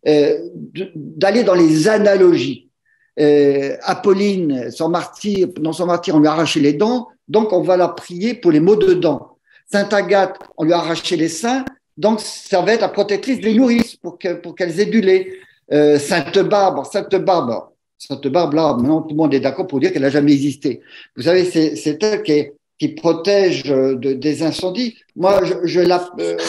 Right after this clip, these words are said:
aujourd'hui, si on fait une, une, si on bâtit une église, eh bien, euh, on, on mettrait pas une statue de Sainte Barbe, on mettrait un extincteur.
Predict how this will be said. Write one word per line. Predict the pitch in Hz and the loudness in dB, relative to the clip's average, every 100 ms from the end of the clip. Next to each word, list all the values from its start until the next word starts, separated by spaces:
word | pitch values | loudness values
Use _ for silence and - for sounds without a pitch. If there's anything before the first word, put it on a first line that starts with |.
| 175 175 - _ | -6 -8 -10 _
aujourd'hui, | 214 196 190 226 208 214 220 | 2 4 4 2 2 2 0
si | - 214 | 0 0
on | 180 | 0
fait | - 214 | 0 2
une, | 180 160 143 143 - - - | 2 4 2 2 -4 -16 0
une, | - 320 160 - | 4 4 2 -2
si | 302 311 - 202 | -6 -8 -4 0
on | |
bâtit | 180 208 202 - | 2 2 0 0
une | 196 170 | 4 4
église, | 151 185 262 262 - - - _ _ _ _ - | 4 2 4 4 2 0 -4 _ _ _ _ 0
eh | 170 | 0
bien, | 156 190 214 214 135 143 | 2 -2 0 -2 -4 -2
euh, | 170 160 156 151 147 160 160 165 170 | 0 0 0 -2 -4 -6 -8 -6 2
on, | 165 175 | 2 4
on | 175 | 2
mettrait | 175 180 180 | 4 2 -2
pas | 190 | -2
une | 190 | -2
statue | 160 175 170 180 | 0 -4 -2 -8
de | |
Sainte | - 160 165 | -4 -4 0
Barbe, | 240 220 | -2 0
on | |
mettrait | 165 165 214 | 0 0 -2
un | 208 | 0
extincteur. | 220 - - 233 - 208 185 175 | 0 -2 -4 -4 -2 -2 -2 -8